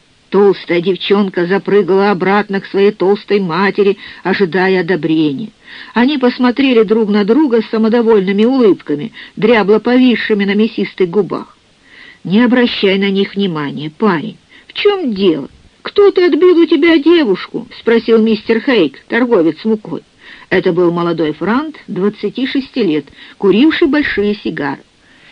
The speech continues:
Его лицо сужалось к подбородку. Высокий купол головы с проплешиной на макушке был покрыт жидкими белокурыми волосами.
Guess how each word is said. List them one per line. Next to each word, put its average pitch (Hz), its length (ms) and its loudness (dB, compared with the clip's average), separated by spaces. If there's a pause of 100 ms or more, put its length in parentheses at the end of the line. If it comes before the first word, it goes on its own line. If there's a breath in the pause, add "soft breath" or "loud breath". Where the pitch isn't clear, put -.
(220 soft breath)
Его 208 420 0
лицо 226 380 0
сужалось 214 760 -2
к - 80 -20
подбородку. 214 920 -4 (500 loud breath)
Высокий 269 720 0
купол 277 400 0
головы 277 520 0
с - 80 -16
проплешиной 254 800 0
на 208 80 -2
макушке 220 680 0 (260 loud breath)
был 240 180 4
покрыт 269 400 0
жидкими 226 640 2
белокурыми 277 640 0
волосами. 214 800 -4